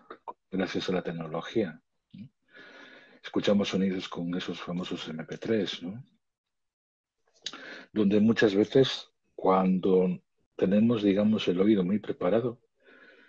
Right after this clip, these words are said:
en el caso de las personas que son músicos, ¿no? Lo comentaba en otra de las conferencias, que muchas veces son más perceptivos a la calidad de las frecuencias.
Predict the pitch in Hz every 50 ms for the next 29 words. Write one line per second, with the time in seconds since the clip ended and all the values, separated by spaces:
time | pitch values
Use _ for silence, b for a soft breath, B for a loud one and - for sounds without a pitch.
0 | b b b b b - 87 87 - 85 82 - - 90 - - 90 85 80 78
1 | - - - 82 - 92 87 85 85 - - - - - 82 85 85 90 98 -
2 | - - - - - - - - 90 101 _ _ _ _ _ _ _ _ _ b
3 | b b b b b b b b b b b b b b _ - 87 - - 87
4 | 85 80 - - 92 90 90 85 82 - - 98 95 92 90 - 92 87 85 82
5 | - - 92 82 - - - 95 101 95 - 90 87 - - - 190 190 196 -
6 | 113 104 95 95 95 - 120 113 - - - - - _ _ - - - - 104
7 | 107 113 117 - - 110 92 - - 98 90 - - - 127 120 95 87 - -
8 | - - _ _ _ _ _ _ _ _ _ _ _ b b b b b b b
9 | b _ - - 104 101 98 - - 87 87 87 - 95 95 92 92 87 87 -
10 | - - - - 107 117 117 - - - - - - -